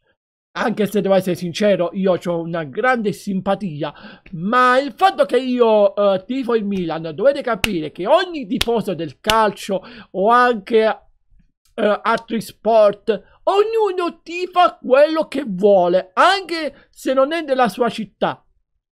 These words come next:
E questa è la cosa più bella del mondo,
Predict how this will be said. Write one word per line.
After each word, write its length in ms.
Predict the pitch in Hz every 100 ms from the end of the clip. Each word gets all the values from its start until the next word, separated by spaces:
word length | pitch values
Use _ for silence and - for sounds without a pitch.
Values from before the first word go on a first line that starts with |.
| _
E 200 | _ 196
questa 420 | 254 370 208 - 277
è 120 | 196
la 140 | 202
cosa 280 | 190 196 185
più 180 | - 175
bella 240 | 147 175
del 160 | 160 156
mondo, 440 | 147 123 120 131